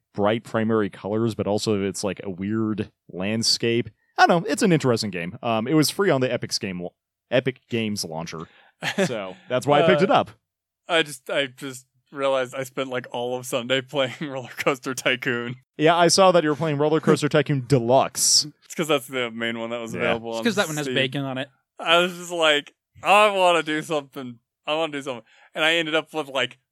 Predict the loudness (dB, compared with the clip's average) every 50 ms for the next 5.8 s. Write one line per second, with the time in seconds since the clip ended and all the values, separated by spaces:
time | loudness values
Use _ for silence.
0 | _ _ _ -4 -2 -2 -2 -2 -4 -8 -8 -2 2 2 4 4 2 0 -4 -8
1 | -4 -2 0 0 2 2 0 0 -2 -4 -6 -8 -10 -10 -8 -8 -8 -8 -6 -6
2 | -6 -6 -6 -6 -6 -6 -6 -6 -4 -2 -2 0 0 -2 -4 -8 -12 -12 -10 -10
3 | -8 -4 -2 0 0 0 0 -4 -6 -8 -8 -6 -6 -6 -6 -8 -6 -4 -4 -2
4 | -2 -2 -2 -2 -4 -4 -6 -8 -6 -2 0 2 2 2 2 0 0 0 0 -2
5 | -4 -6 -6 -4 -2 -2 -2 -2 -2 -4 -4 -4 -4 -8 -10 -10